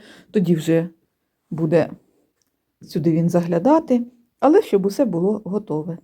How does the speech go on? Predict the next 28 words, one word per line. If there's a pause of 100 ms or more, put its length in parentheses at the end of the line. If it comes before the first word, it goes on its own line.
Цибуля
тут
наша, (760)
і
гарбузи, (500)
фуксії,
які
я
хочу (1200)
спустити
в
підвал,
спробувати
перезимувати.
<laughs>
Ще
в
мене
не
дійшли
руки,
якщо
чесно,
я
забула. (1300)
Гладіолуси
треба
ще